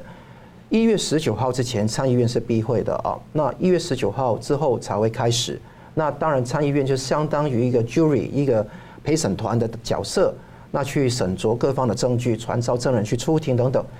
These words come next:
肯定会在一月二十号之后，那就发生一个非常怪异的现象，要弹劾一个已经离职的美国前总统，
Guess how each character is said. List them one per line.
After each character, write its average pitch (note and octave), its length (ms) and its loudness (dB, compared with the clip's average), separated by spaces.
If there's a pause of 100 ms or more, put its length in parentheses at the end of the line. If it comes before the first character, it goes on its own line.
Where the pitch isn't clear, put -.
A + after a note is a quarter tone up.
(280)
肯 D3 340 2
定 G#3+ 240 2
会 F#3 100 6
在 E3 240 2 (120)
一 F#3 100 4
月 D#3+ 160 4
二 C#3+ 180 4
十 A#2+ 140 -2
号 A2 160 0
之 A2 100 -4
后， A2 200 0 (1120)
那 D#3 120 0
就 C#3 280 2 (240)
发 D3 160 0
生 D3 160 0
一 - 20 -2
个 A#2 80 2
非 C#3 240 2
常 F#2+ 320 -2
怪 C3 180 2
异 G#2+ 140 0
的 F#2 80 0
现 G2+ 240 -2
象， G2 240 -2 (560)
要 F#3+ 200 2
弹 G#2+ 440 -2
劾 A#2+ 180 0
一 D#3+ 160 2
个 C#3 240 2 (120)
已 A2 180 -2
经 D#3 340 2
离 B2 240 2
职 A2 320 0
的 A2+ 220 2
美 G#2 160 2
国 F#2+ 340 0 (200)
前 A#2+ 420 2
总 - 320 -2
统， - 180 -6